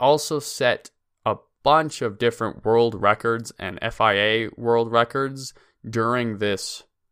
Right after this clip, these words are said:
testing for both speed and endurance. So it was extremely successful, and it was very impressive. Unfortunately, this part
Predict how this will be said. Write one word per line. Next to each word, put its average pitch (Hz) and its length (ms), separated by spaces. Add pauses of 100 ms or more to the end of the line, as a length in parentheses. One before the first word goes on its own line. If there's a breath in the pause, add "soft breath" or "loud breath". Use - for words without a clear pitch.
(200)
testing - 480
for 107 120
both 113 240
speed 120 460
and 110 200
endurance. 92 540 (260 soft breath)
So - 140
it 175 40
was 185 140
extremely 147 520
successful, - 760
and 104 320 (600)
it 156 120
was 180 200
very 131 400
impressive. - 640 (440)
Unfortunately, 156 840
this 131 420
part 120 500